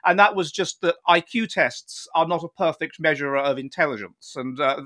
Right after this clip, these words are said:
they also measure other things, uh, specialized abilities that are, that are s-,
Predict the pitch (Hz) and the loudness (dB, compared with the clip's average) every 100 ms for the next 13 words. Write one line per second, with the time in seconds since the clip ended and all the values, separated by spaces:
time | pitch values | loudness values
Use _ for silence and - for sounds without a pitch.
0 | 139 143 151 143 151 143 143 - 143 135 | -4 -2 -2 -4 -6 -4 -2 0 0 0
1 | - 156 113 95 92 92 - - - - | -6 -4 -4 -8 -14 -14 -14 -14 -14 -6
2 | 165 143 156 139 131 120 117 143 131 110 | -4 -4 -2 0 0 -4 -10 -8 -8 -10
3 | 95 92 - 110 110 - - - - _ | -14 -16 -16 -10 -10 -10 -16 -20 -20 _
4 | 151 135 135 - | -6 -6 -10 -12